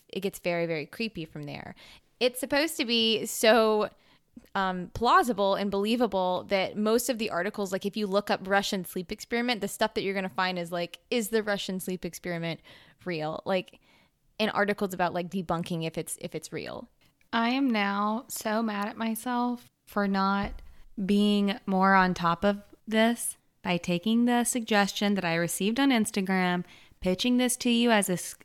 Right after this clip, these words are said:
Speaker 2: as a creepy true crime story, and then telling you at the end it was a creepypasta to force you to like it.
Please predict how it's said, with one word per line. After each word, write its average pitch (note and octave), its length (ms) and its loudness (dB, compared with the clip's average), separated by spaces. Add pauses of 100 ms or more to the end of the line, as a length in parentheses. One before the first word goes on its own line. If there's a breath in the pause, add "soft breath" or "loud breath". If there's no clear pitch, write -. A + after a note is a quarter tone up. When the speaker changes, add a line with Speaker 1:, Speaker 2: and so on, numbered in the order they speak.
(140)
Speaker 2:
as E3 160 -4
a E3 280 0 (180)
creepy G#3 480 0
true B3 240 0
crime G#3+ 340 4
story, F3 640 2 (520 soft breath)
and F3+ 180 4
then F3+ 140 2
telling F3+ 300 0
you F3 80 0
at E3+ 160 -2
the E3+ 80 -2
end D#3+ 100 -2
it E3 40 -2
was E3 60 -6
a E3 80 -4
creepypasta D#3+ 760 -8
to E3 60 -8
force D#3+ 380 -4
you E3 60 -6
to D#3 80 -2
like - 320 -6
it. - 180 -16